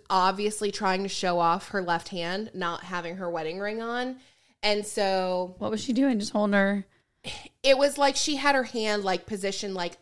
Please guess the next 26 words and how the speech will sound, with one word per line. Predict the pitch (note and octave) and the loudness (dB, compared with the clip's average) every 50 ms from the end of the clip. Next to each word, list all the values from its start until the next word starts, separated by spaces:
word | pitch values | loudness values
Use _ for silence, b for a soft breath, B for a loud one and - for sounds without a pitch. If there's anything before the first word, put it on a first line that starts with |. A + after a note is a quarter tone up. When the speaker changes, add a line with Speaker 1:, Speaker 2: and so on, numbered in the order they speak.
| _ - | _ -8
Speaker 1:
on | F#3 F#3 | -6 -6
her | F#3 F3 | -4 -6
shoulder | F3 - - - F3 F3 F3 E3+ F3+ E3+ D#3+ C#3 | -6 -8 -6 -4 -4 -4 -4 -4 -4 -4 -4 -6
or | E3+ | -8
something | - - F3+ F3+ F3+ F3+ F3 | -8 -8 -6 -6 -6 -6 -6
like | F3 E3 D#3+ - | -6 -6 -8 -4
that. | - D#3+ | 2 4
Like, | F#3 F#3 G3+ G#3 | 4 6 6 6
Speaker 2:
Gotcha. | F#3+ E3 F3 F#3 F#3 F#3 - B B B B B B B _ _ _ _ _ _ _ _ _ _ _ _ _ _ _ - | 4 4 4 4 2 0 -6 B B B B B B B _ _ _ _ _ _ _ _ _ _ _ _ _ _ _ 0
Speaker 1:
I | B3 C4+ | 2 4
Speaker 2:
And | - G#3 | 6 8
Speaker 1:
think | F#4+ A#3 | 8 10
Speaker 2:
very | B3 A#3+ | 10 10
Speaker 1:
if | B3 F#3 | 8 6
you | G3+ | 6
Speaker 2:
forthcoming | A#3 A3+ A3+ A3 - G#3 G3 G3 F#3+ | 6 6 4 4 2 2 2 2 4
with | F#3 F3+ F3+ F#3+ | 2 2 0 0
her | F3+ F3 | 0 2
hand | F3+ F#3 F3+ F3+ F3+ F3 E3+ E3+ | 2 0 0 -2 -2 -2 -2 -2
and | E3+ F3 F3 | -2 -2 -2
trying | - - F3 E3+ E3+ E3+ E3 E3 | -2 -2 0 2 2 0 0 0
to | E3+ F3+ F#3 | -2 -2 0
not | F#3+ F#3+ F#3 E3+ - - | 4 6 6 6 4 2
be | F3 E3 | 0 -2
discreet. | - D#3+ - - - - - G#2+ G#2 E2+ - _ - - G#3 | -2 0 -2 -2 -4 -4 -6 -6 -6 -8 -10 _ -8 -8 -8
Speaker 1:
Right. | G#3 G3+ G3 G3 G3 G3 G3 G3 G3+ G#3 F#3 E3 - - | -8 -10 -8 -8 -8 -6 -4 2 6 6 6 6 4 0